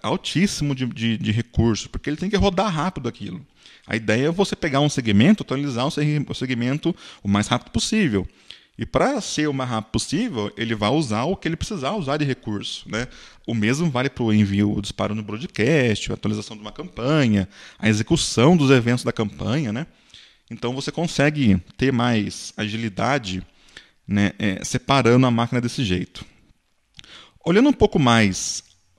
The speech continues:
aqui dentro desse modo otimizado, eu posso pegar ainda esse cenário de cron,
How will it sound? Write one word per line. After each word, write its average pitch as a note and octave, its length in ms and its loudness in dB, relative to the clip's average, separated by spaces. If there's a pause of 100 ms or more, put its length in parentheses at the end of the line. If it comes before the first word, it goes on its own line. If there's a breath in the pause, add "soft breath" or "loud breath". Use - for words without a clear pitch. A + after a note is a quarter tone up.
aqui G#2 300 -4
dentro A2 420 -4
desse G#2 300 -2 (100)
modo G2 240 6
otimizado, F#2+ 720 -2 (340 loud breath)
eu G#3+ 80 -2
posso - 220 -2
pegar C3+ 320 2
ainda C3 220 0
esse B2+ 160 -4
cenário G#2+ 340 -2
de F2+ 120 -8
cron, A2+ 380 -4